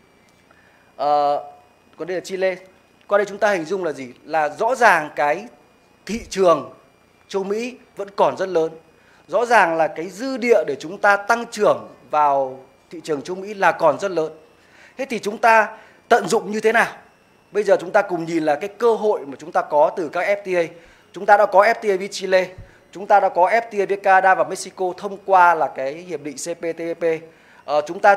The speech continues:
chuẩn bị là gì? Đang khởi động chuẩn bị đàm phán với, gọi là với khối Mercosur. Ờ, rồi với Hoa Kỳ là trong tương lai chúng ta có thể thảo luận một cái, có khả năng trong tương lai. Thế thì ở đây là cho phép tôi đi đánh giá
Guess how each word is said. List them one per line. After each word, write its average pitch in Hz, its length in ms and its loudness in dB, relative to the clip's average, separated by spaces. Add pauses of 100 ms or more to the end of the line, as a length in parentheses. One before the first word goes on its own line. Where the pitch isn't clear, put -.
chuẩn 151 300 0
bị 170 260 0
là 147 160 0
gì? 135 260 -8
Đang 175 260 2
khởi 156 260 -4
động 151 200 0
chuẩn 135 140 -12
bị 139 80 -12
đàm 135 240 -2
phán 139 220 -2
với, 151 180 -6 (180)
gọi 143 120 -10
là 135 280 -2
với 135 340 -14
khối 147 100 -10
Mercosur. 170 580 -8 (460)
Ờ, 143 140 -8
rồi 165 200 2
với 170 140 -4
Hoa 208 180 2
Kỳ 180 260 -6 (360)
là 143 140 -2
trong 190 220 -6
tương 196 140 -2
lai 185 240 4
chúng 170 120 -14
ta 180 440 0
có 185 80 -8
thể 180 140 -10
thảo 127 180 -12
luận 139 180 -2 (100)
một 131 180 -12
cái, 139 380 -6 (320)
có 185 100 -2
khả 208 120 -2
năng 180 200 0
trong 175 140 -14
tương 180 120 -10
lai. 180 200 -2 (720)
Thế 214 100 -16
thì 190 120 -6
ở 151 100 -2
đây 214 360 2
là 143 80 -8
cho 185 140 -10
phép 202 160 -10
tôi 202 140 -2 (280)
đi 214 340 -10 (140)
đánh 170 220 -6
giá 175 360 2